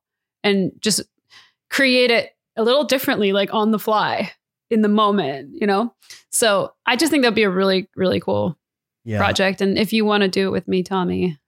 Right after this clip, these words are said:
Speaker 2: I, I wanna do a-, I, any project you'd ever wanna have me on, I'm there, a hundred and ten percent.
Speaker 1: <laughs>
Speaker 2: We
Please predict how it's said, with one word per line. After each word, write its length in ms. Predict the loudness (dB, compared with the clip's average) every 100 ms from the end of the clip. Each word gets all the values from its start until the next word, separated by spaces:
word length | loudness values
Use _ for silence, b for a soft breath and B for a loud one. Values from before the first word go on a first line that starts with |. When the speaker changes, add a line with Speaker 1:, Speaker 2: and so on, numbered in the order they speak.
| _ _
Speaker 2:
I, 220 | 0 0 -2 -4
I 140 | -2
wanna 220 | 0 2 2
do 140 | 0 0
a-, 160 | -2 0
I, 220 | -2 -2 -4
any 220 | 0 0
project 680 | 0 0 2 2 0 -2 -6 0
you'd 220 | 2 2
ever 240 | 0 0 2
wanna 240 | 2 2
have 220 | 2 0
me 200 | 2 2
on, 240 | 2 0 0
I'm 280 | 2 2
there, 320 | 2 0 0 0
a 100 | 2
hundred 280 | 2 0 -2
and 120 | -2
ten 180 | 0 0
percent. 440 | 0 0 -2 -4 -8 -10
Speaker 1:
<laughs> 200 | -4
Speaker 2:
We 100 | -2